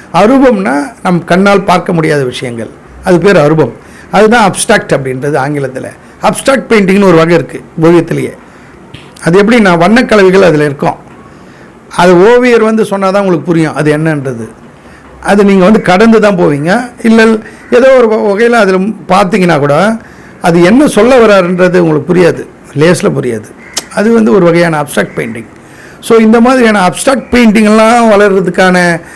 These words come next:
காரணமே எதுடான்னா, நீங்க சொன்ன இந்த கேட்ஜெட்ஸ், செல்ஃபோன், அதுல இருக்கிற வீடியோ கேம்ஸு, இல்ல நிறைய இருக்கு அதுல. இன்னைக்கு Instagram,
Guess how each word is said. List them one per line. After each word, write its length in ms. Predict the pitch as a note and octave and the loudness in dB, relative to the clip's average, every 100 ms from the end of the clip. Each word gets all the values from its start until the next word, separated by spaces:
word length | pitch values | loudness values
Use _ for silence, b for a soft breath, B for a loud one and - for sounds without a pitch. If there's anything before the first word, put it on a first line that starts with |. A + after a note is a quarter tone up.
| B - | B -4
காரணமே 640 | F#3 G#3+ A#3 A3+ A3+ G#3 | 0 2 2 2 2 2
எதுடான்னா, 640 | F#3+ F#3 D#3 D#3 F#3+ G#3 B B B | 0 -2 -2 -4 -4 -6 B B B
நீங்க 260 | G3+ A#3 G#3 | 2 2 2
சொன்ன 280 | G#3 A3 | 2 2
இந்த 180 | A3 F3+ | 2 2
கேட்ஜெட்ஸ், 580 | D#3 F3+ - D3+ A2 - - - B B B B - F#3+ | 2 0 0 -4 -4 -10 -10 -16 B B B B -6 0
செல்ஃபோன், 640 | F#3 F#3 F3 D#3+ D#3 D#3+ - - - | 0 0 0 2 0 -4 -10 -20 -6
அதுல 220 | F3 E3+ F3 | 0 2 2
இருக்கிற 180 | E3+ | 2
வீடியோ 300 | D#3+ F3+ E3 | 2 2 2
கேம்ஸு, 800 | C#3+ C3 F3 E3 - C#3+ C#3+ C#3+ D3 B B B - | 2 2 2 0 0 0 2 0 -4 B B B 0
இல்ல 380 | F3 D#3+ D#3+ | 2 2 0
நிறைய 340 | C#3+ D#3+ A3+ C4+ | -2 -2 0 0
இருக்கு 200 | G#3+ D#3+ | 0 -2
அதுல. 260 | C3+ - - - - | -4 -12 -18 -18 -8
இன்னைக்கு 280 | D3 D3 D3+ | -6 -4 -4
Instagram, 480 | - D3+ C3+ C3+ | -4 -4 -4 -8